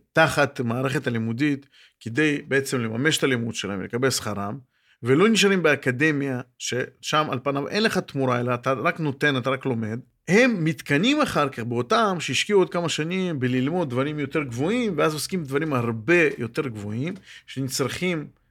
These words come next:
הרבה יותר, או לעומת זאת, אפשר להגיד שיש הרבה, הרבה, הרבה פחות אנשים שהם ברמת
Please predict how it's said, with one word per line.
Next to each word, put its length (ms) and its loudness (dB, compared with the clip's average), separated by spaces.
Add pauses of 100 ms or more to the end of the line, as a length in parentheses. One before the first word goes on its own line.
הרבה 280 0
יותר, 380 -2 (440)
או 460 6
לעומת 420 2
זאת, 360 0 (200)
אפשר 180 -2
להגיד 600 0
שיש 380 -2
הרבה, 300 0
הרבה, 220 0
הרבה 180 0
פחות 460 -2
אנשים 480 -2 (360)
שהם 680 -4
ברמת 440 -2